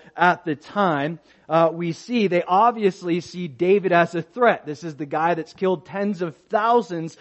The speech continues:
of us. Why is he here? <laughs> Like,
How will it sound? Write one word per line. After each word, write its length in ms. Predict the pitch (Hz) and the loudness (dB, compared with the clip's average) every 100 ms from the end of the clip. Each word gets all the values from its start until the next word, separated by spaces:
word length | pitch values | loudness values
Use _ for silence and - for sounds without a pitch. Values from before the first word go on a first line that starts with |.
| - - | -10 0
of 240 | 175 151 | 2 4
us. 240 | 156 151 - - | 2 2 -4 -12
Why 300 | 147 170 208 | 0 4 6
is 200 | 233 190 | 4 2
he 140 | 214 | 0
here? 480 | 175 196 247 190 - - | -4 0 4 4 2 -10
<laughs> 60 | _ - | _ -8
Like, 300 | - 240 | -2 -2